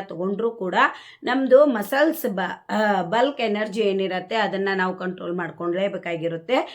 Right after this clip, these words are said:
ಆದ್ದರಿಂದ ನಾವು ಪ್ರತಿದಿನ ಏನ್ ಮಾಡ್ಬೇಕಾಗತ್ತೆ, ಕಾರ್ಡಿಯಾಕ್ ಎಕ್ಸರ್ಸೈಸ್ ಅಥವಾ ರೆಸಿಸ್ಟೆನ್ಸ್ ಎಕ್ಸರ್ಸೈಸ್ ಅನ್ನ ಆ್ಯಡ್ ಮಾಡ್ಕೊಳ್ಳೇಬೇಕು. ಅದರಿಂದ ಏನಾಗತ್ತೆ, ನಮ್ಮ ಬಾಡಿಗೆ ಫಿಟ್ನೆಸ್ ಇರತ್ತೆ. ಕೆಲವೊಬ್ರದ್ದು ಕಾಣ್ಲಿಕ್ಕೆ ಬಾಡಿ ಚಿಕ್ಕದಾಗಿರತ್ತೆ,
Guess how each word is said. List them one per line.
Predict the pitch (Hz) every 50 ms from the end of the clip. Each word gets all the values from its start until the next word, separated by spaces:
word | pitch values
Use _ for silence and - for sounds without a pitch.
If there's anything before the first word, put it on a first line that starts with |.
| - - - - - -
ಆದ್ದರಿಂದ | - 262 285 277 302 277 240 202 180 180 196 240 285 349 - - - -
ನಾವು | 277 254 294 294
ಪ್ರತಿದಿನ | 285 269 - - - 330 349 359 349 330 294 277 240 214
ಏನ್ | 202 208 214 214 208
ಮಾಡ್ಬೇಕಾಗತ್ತೆ, | 196 190 185 185 180 165 185 180 185 180 185 226 226
ಕಾರ್ಡಿಯಾಕ್ | 226 208 196 196 196 202 214 220 226 240 233 -
ಎಕ್ಸರ್ಸೈಸ್ | 175 175 - - 202 196 - - 202 190 196 202 202 202
ಅಥವಾ | 190 190 190 185
ರೆಸಿಸ್ಟೆನ್ಸ್ | 185 185 175 196 208 - - 254 269 254 - -
ಎಕ್ಸರ್ಸೈಸ್ | - - - 208 190 190 208 175 175 180 175
ಅನ್ನ | 185 170 170 180
ಆ್ಯಡ್ | 170 165 170 185 196 196
ಮಾಡ್ಕೊಳ್ಳೇಬೇಕು. | 196 180 170 165 - 185 180 185 190 214 214 165 165 160 151 151 - 240 269 349 370 - - - - - - - -
ಅದರಿಂದ | 240 233 311 320 359 349 330 320 302
ಏನಾಗತ್ತೆ, | 269 240 226 220 220 214 208 208 214 220
ನಮ್ಮ | 220 220 214 220 208
ಬಾಡಿಗೆ | 202 185 202 226 254 247 247 254
ಫಿಟ್ನೆಸ್ | 254 262 220 165 - - 202 196 190 - -
ಇರತ್ತೆ. | 180 165 165 160 - 160 151 - - - - - - _ _
ಕೆಲವೊಬ್ರದ್ದು | - 277 285 311 311 311 320 311 262 311 311 320 370 381 - - - -
ಕಾಣ್ಲಿಕ್ಕೆ | 214 208 233 269 311 330 320 - 277 277 285 320 349 330 - - - - - - 202 185 214
ಬಾಡಿ | 208 214 220 254 285 311
ಚಿಕ್ಕದಾಗಿರತ್ತೆ, | 302 - 294 254 - 277 247 269 254 247 208 220 202 190 180 185 - - 269 320 320 - - - -